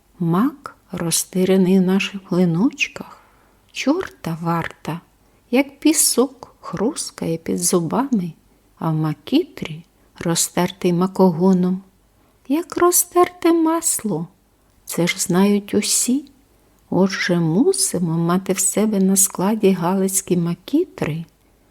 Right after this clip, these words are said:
і макогони. Але ж того ніхто не буде купувати. І пощо ж, коли продаємо вже готовий, тертий мак?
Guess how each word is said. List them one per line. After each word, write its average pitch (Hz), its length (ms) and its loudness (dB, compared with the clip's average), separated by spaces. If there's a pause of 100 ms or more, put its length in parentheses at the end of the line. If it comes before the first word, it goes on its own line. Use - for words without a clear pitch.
(260)
і 269 180 4
макогони. 262 1040 2 (1000)
Але 160 300 -4
ж - 140 -10
того 175 240 2
ніхто 190 420 2
не 202 140 4
буде 196 280 0
купувати. 175 880 -6 (640)
І 277 140 2
пощо 294 580 0
ж, - 360 -8
коли 190 260 2
продаємо 196 680 2
вже 196 180 0
готовий, 202 720 -2 (420)
тертий 285 680 2
мак? 262 580 2